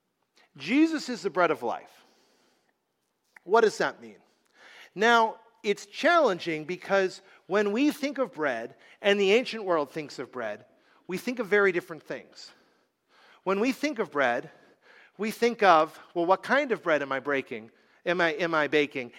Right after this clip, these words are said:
Am I gonna make the gluten-free kind? Am I gonna make the extra gluten kind? Where am I gonna be at on that?" In the ancient world, they didn't necessarily have that understanding.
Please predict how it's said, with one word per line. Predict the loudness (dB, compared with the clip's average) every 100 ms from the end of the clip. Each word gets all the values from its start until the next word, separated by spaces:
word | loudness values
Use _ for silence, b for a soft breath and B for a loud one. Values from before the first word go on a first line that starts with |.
| B
Am | 0
I | 2
gonna | 2 0
make | -2 -4
the |
gluten-free | -4 -4 -4 -4 -4 -2
kind? | -2 0 0 0
Am | 0
I | -2
gonna | -4
make | -4 -4 -4
the | -6 -4 -2
extra | -4 -6 -6
gluten | -4 -4 -6
kind? | -2 -2 -2
Where | -4 -2
am | -2
I | -2
gonna | -4 -8
be | -4
at | -4 -4
on | -10
that?" | -18 -20 _ _ _ _ B B B
In | 2 4
the | 6
ancient | 4 2 -10 -6
world, | 0 2 2
they | 0
didn't | 0 -2
necessarily | -4 -6 -6 -4 -2
have | 2 2 0 _ b b b
that | 2 2
understanding. | 2 -8 -10 -2 0 0 -4 -8